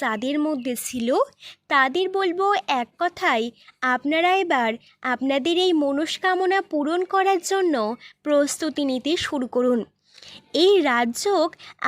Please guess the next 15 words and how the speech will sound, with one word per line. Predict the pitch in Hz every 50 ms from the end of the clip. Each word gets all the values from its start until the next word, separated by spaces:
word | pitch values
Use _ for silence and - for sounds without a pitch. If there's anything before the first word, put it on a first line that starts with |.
| 269 277
আপনার | 277 - 302 330 370 370
জীবনে | 349 - 381 381 392 392 392 381 415 415 - -
একটা | 302 285 285 - 294 285 240 226
বড়সড় | 269 247 247 254 302 339 - - - 392 359 403 392 -
সুযোগ | - - 330 311 254 339 381 370 370
আনতে | 349 311 294 247 - 262
চলেছে, | - - 262 240 233 214 214 - 262 247 214 190 - - _ - - - - - 208 -
যা | - 262 233 247 320 427 - - - - - -
আপনার | 262 254 - - 262 262 262 233
দীর্ঘদিনের | 233 269 262 254 233 - 311 359 381 349 349 339 370 381 381 - -
ইচ্ছাকে | 262 240 - - - 269 254 - - 359 403
পূরণ | - - 311 311 302 294 277 262
করবে। | 233 - 226 220 196 214 233 233 202 - - _ _ _ _ _ _ _ _ _ _ _ _ _ _ -
দ্বিতীয়ত, | 240 214 285 311 311 403 440 480 508 494 - 294 254 262 370 539 - - - - - - 262
গজলক্ষ্মী | 233 262 247 233 240 226 240 330 370 359 403 427 427 - - - 466